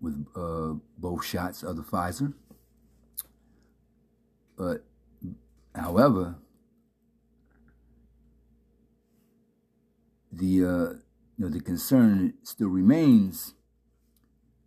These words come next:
because of the mixing. And that's, that's where it caused a concern for me. Not saying that I'm against the booster or anything.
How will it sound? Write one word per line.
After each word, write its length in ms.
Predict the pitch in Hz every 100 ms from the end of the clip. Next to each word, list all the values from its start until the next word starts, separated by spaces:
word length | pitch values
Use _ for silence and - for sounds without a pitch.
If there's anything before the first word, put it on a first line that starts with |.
| _ _ _ _ _ _ _ _ _
because 640 | 95 - 95 90 80 - - -
of 360 | 90 90 82
the 80 | 85
mixing. 520 | 90 101 - - 67 - _ _ _ _ _ _ _ _ - _ _ _ _ _ _ _ _ _ _ _ _ _ _ -
And 180 | 85 78
that's, 360 | 90 85 -
that's 380 | - 98 95 -
where 260 | 98 92 90
it 100 | 80
caused 320 | 98 90 80
a 40 |
concern 500 | 80 80 - 95 85
for 120 | 76 95
me. 140 | 107
Not 280 | 92 110 120
saying 460 | - 135 131 123
that 280 | 117 120 110 - _ _ _ _ _ _
I'm 220 | 87 87 82
against 420 | 78 98 107 -
the 60 |
booster 680 | 101 110 117 - 127 120 120 - _ _ -
or 140 | 95
anything. 600 | 101 107 98 110 110 113